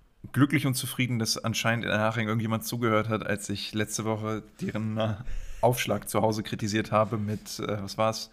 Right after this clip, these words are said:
fünfundzwanzig Prozent Fehlerquote und keinem einzigen geschlagenen Ass, denn wenn man sich das jetzt einmal anschaut, dann sieht das schon deutlich besser aus. Bei, bei hundert Versuchen, klar, zwanzig Fehler, aber auch zwölf Asse, also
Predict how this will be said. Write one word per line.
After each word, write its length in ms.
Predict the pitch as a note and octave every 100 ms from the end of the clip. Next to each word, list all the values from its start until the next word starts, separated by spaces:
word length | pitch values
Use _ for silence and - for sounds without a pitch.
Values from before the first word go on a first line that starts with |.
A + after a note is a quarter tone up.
| - - _
fünfundzwanzig 580 | - B2+ A#2 A#2 A2 A#2
Prozent 340 | B2 - A#2
Fehlerquote 560 | - B2 B2 A2+ B2 A2
und 160 | G#2 -
keinem 220 | A#2 G#2
einzigen 280 | G2+ - A2
geschlagenen 440 | - A2+ A2 G#2
Ass, 300 | A#2 B2 -
denn 340 | A2 A#2 C3 - - - - -
wenn 140 | A2
man 140 | A#2+ A2
sich 100 | G2+
das 200 | C3 C3
jetzt 180 | C3 B2
einmal 160 | A#2+
anschaut, 420 | A2+ - A#2 A#2
dann 100 | G#2+
sieht 160 | G2 A#2
das 140 | G#2
schon 140 | - G2
deutlich 300 | G2+ G2 -
besser 260 | G#2+ -
aus. 240 | G2 F#2+ -
Bei, 400 | F#2 F#2+ G2 G2+
bei 180 | G#2+ G#2
hundert 280 | A#2 A#2
Versuchen, 380 | - G#2+ A2+ A2+
klar, 240 | - A#2 A#2
zwanzig 340 | A#2 A2+ A#2
Fehler, 420 | - C3 C3 C3
aber 220 | - G#2+ -
auch 160 | -
zwölf 320 | - A2+ A2
Asse, 260 | - - G#2+
also 320 | G2+ G2+ G2